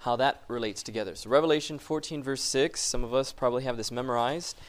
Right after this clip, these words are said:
"And I saw another angel fly in the middle of heaven, having the everlasting gospel to preach unto them that dwell on the earth, and to every nation, and kindred, and tongue, and people."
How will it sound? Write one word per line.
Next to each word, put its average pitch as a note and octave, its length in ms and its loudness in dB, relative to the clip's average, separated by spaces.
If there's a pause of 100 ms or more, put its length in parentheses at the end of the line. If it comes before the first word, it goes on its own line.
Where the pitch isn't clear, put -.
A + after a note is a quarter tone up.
(360)
"And A2 100 -6
I - 20 -4
saw D3+ 220 2
another D3 260 4
angel D#3+ 320 2
fly D3 440 4
in C#3 120 -2
the C#3 60 -4
middle C#3+ 200 4
of B2 120 2
heaven, C3+ 320 0
having F3+ 560 4
the D#3 120 0
everlasting D3+ 540 4
gospel C3 540 4
to B2 120 -8
preach G#3 460 -2
unto E3+ 160 -2
them C#3+ 240 0
that A#2 160 2
dwell C3+ 400 2
on F3 80 2
the D#3+ 180 2
earth, A#2 280 2 (280)
and A#2+ 120 -4
to C3+ 80 0
every C3 160 0
nation, E3+ 680 -2
and A#2 160 -10
kindred, F3 380 -2
and A#2 180 -6
tongue, D3 320 -2
and A#2 140 -8
people." D#3+ 340 -6